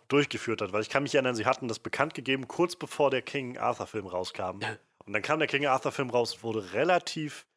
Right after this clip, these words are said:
Speaker 1: also nicht mega zerrissen, aber er ist jetzt nicht wirklich gut angekommen und hat auch vor allem echt wenig eingespielt an den Kinokassen. So, wo ich da damals überlegt hab, wer weiß, ob sie das jetzt nicht einfach so klammheimlich erstmal fallen lassen und ein paar Monaten heißt es so, es gab kreative Differenzen oder so, aber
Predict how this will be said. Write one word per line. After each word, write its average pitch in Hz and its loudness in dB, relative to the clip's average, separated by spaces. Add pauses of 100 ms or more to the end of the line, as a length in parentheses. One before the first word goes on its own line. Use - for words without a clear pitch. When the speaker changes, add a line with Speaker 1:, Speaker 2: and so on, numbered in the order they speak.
(400)
Speaker 1:
also 120 4
nicht 123 -2
mega 143 4
zerrissen, 135 0
aber 113 2
er 107 0
ist 101 -8
jetzt 113 -8
nicht 113 -4
wirklich 127 -4
gut 131 -8
angekommen 160 0 (280)
und 104 -2
hat 135 2
auch - -4
vor 113 0
allem 120 -2 (160)
echt 151 2
wenig 131 0
eingespielt 113 0
an 101 -6
den 104 -10
Kinokassen. 101 -8 (520)
So, 110 -2
wo 113 -2
ich 110 -8 (400)
da 143 8
damals 151 6
überlegt 131 0
hab, 117 -2
wer 110 2
weiß, 113 4
ob 113 0
sie 117 -2
das 110 2
jetzt 113 -6
nicht 117 -4
einfach 107 -2
so 101 -8
klammheimlich 113 -2
erstmal - -6
fallen 135 0
lassen 120 -2
und 101 -10
ein - -20
paar 107 -6
Monaten 107 0
heißt 104 -2
es - -12
so, - -8
es - -12
gab 107 -2
kreative 107 -4
Differenzen 113 -6
oder 104 -4
so, 107 -6
aber 98 -8